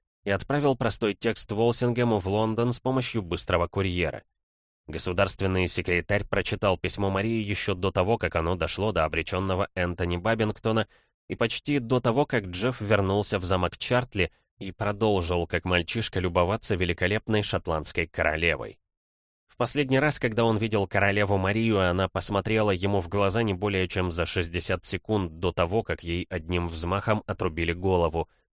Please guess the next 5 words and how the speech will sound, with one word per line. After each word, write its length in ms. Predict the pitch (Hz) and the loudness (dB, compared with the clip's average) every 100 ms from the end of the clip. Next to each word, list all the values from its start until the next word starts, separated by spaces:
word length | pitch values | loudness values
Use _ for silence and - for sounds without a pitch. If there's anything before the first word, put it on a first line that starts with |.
| _ - | _ -6
Она 220 | 127 135 | 0 2
не 180 | 143 147 | 2 0
выглядела 580 | 127 107 92 90 98 101 | 0 0 0 0 0 2
воплощением 720 | 92 82 76 - 82 82 87 | 0 -2 -4 -4 -4 -2 -4
зла. 320 | 85 78 - | -4 -4 -6